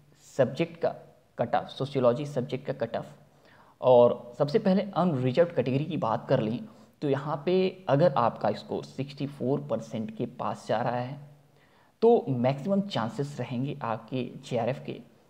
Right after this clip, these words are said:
अगर इससे आपका score तीन या चार परसेंट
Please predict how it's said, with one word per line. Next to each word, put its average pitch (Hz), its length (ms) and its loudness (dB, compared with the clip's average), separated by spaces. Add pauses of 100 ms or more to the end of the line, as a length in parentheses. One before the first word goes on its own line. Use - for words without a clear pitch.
(100)
अगर 185 360 4
इससे 208 320 4
आपका 117 420 2
score 139 400 -2 (760)
तीन 185 300 2
या 123 200 2
चार 139 400 -4
परसेंट 143 340 -6